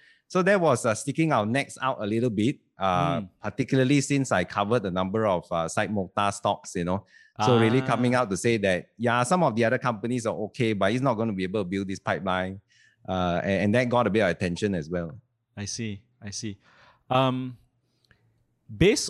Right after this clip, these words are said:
Speaker 2: on your, you know, I really, <laughs> I, I really love that part of the story about the bottoms up approach where, you know, today there's this, uh, a little bit of, of an uns-, unsavory kind of comment, desktop analyst. <laughs> I don't know if you heard.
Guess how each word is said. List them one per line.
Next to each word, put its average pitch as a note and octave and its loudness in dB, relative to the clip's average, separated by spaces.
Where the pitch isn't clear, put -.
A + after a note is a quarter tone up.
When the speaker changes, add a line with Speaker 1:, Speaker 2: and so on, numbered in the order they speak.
Speaker 2:
on A2 0
your, G#2 -4
you C#3 0
know, F#3 4
I C#3 6
really, E3+ 4
<laughs> - 2
I, - -8
I A#2+ 2
really C#3 2
love D3 2
that C3+ -2
part C3 4
of F2 -8
the F#2+ -4
story A#2 0
about F#2+ -2
the G2+ -4
bottoms G#2+ -2
up A#2 0
approach - -6
where, A2+ -2
you C3 -2
know, F3 4
today D3 2
there's A2+ 0
this, B2+ -6
uh, - -6
a A2+ 0
little C#3 6
bit D#3 2
of, G#2+ 2
of G2 -8
an G2+ -10
uns-, - -4
unsavory A#2+ 0
kind A#2+ -6
of F#2 -8
comment, G2+ -6
desktop B2 2
analyst. G#2+ -6
<laughs> - -12
I A2+ 2
don't A#2+ 0
know C3 0
if A2+ -2
you A2+ -4
heard. B2 2